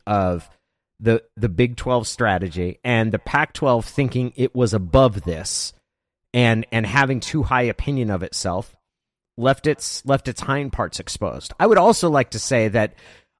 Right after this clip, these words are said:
unlike U S C and U C L A, who there may be some logistical difficulties in absolutely hammering those schools on their way out, there should be no mercy provided to Colorado this upcoming season.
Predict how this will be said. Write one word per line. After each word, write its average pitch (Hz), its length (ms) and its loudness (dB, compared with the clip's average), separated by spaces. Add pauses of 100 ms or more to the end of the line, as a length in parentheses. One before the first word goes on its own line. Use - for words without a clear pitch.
(120)
unlike 180 480 4
U 127 180 4
S 101 140 2
C 107 380 -2
and 101 180 -2
U 101 80 0
C 98 180 -4
L 90 200 -2
A, 80 300 -6
who 90 380 -4 (600)
there 151 160 6
may 147 140 6
be 139 120 4
some 113 260 0
logistical 104 720 -2
difficulties 139 880 -4 (120)
in 113 200 -2
absolutely 110 640 -2
hammering 110 540 -4
those 110 200 -2
schools 107 360 -4
on 107 140 -4
their 101 140 -2
way 98 240 0
out, 95 320 -2 (520)
there 151 160 8
should 226 220 0
be 226 80 0
no 143 260 2
mercy 117 440 2
provided 90 480 0
to 90 80 -6
Colorado 82 560 -4
this 80 240 -12
upcoming 76 420 -12
season. - 460 -12